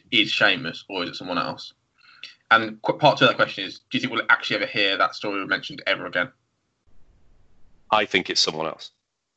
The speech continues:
Speaker 1: Do you?
Speaker 2: I ge-, I
Speaker 1: Okay.
Speaker 2: genuinely thought that's where this was gonna go, is Sheamus was, and he, he didn't do it on Friday, and I thought that's, that would be the perfect time, is Sheamus essentially going, "It's not me, it's not me, like, it's really not me,"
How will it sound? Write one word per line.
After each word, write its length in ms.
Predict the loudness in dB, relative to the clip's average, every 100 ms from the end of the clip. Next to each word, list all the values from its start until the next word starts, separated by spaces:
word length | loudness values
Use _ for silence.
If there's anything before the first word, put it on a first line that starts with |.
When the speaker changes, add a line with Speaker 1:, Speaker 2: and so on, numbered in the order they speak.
| _ -4
Speaker 1:
Do 80 | 2
you? 260 | 2 2 -6 _ _ _
Speaker 2:
I 100 | -2
ge-, 80 | 2
I 180 | 4 4
Speaker 1:
Okay. 80 | 4
Speaker 2:
genuinely 300 | 0 2 0
thought 220 | 4 4
that's 200 | 4 4
where 140 | 2
this 180 | 2 -2
was 100 | -2
gonna 180 | 0 0
go, 240 | 2 2
is 60 | 2
Sheamus 480 | 2 2 2 0 -2
was, 180 | -4 -6 -12 -20 -4
and 100 | 0
he, 100 | 0
he 140 | 0 -4 2
didn't 260 | 2 4
do 140 | 4 6
it 60 |
on 120 | 4 2
Friday, 560 | 2 2 2 0 -2 -8 _ _ -2
and 80 | 0
I 60 |
thought 300 | 2 4 4
that's, 260 | 4 2 -2 -2
that 140 | -2
would 80 | 2
be 80 | 0
the 60 |
perfect 340 | 2 -2 -2 -2
time, 260 | 0 2
is 60 | 0
Sheamus 500 | 0 2 2 -2 -4
essentially 360 | -2 0 0 2
going, 240 | 2 2
"It's 220 | 0 0 0
not 160 | 0
me, 140 | 0 0
it's 180 | 0
not 160 | -2 2
me, 280 | 2 2 -2 -14 -20 -20 _
like, 280 | 0 0 -4
it's 160 | -8 2
really 260 | 4 4
not 200 | 2 2
me," 340 | 2 0 0